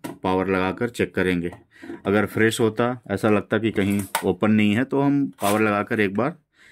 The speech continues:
देख लेते। तो ये देखिए, ये है पावर सप्लाई, और इसको हम एक बार फिजिकली देख लेंगे अंदर से भी। I think कोई पेच नहीं लगा है, ये देखिए, ये देखिए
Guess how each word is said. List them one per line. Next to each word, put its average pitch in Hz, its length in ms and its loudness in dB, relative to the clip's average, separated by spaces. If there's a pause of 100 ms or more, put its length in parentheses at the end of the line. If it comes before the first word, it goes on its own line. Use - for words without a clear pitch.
(220)
देख 92 300 0
लेते। 90 340 -4 (800)
तो 101 100 -6
ये 104 120 0
देखिए, 113 400 0 (1040)
ये 101 160 0
है 104 180 0
पावर 101 260 2
सप्लाई, 101 500 -4 (1120)
और 98 180 2
इसको 101 240 0
हम 113 280 -2 (1300)
एक 107 80 0
बार 104 200 2
फिजिकली 101 520 0
देख 107 240 4
लेंगे 107 240 2
अंदर 110 300 2
से 107 200 2
भी। 123 220 0 (640)
I 98 120 0
think 110 220 0
कोई 101 180 2
पेच 104 320 2
नहीं 107 200 4
लगा 98 280 2
है, 95 120 2
ये 98 80 0
देखिए, 95 440 -2 (960)
ये 95 140 -2
देखिए 85 400 -6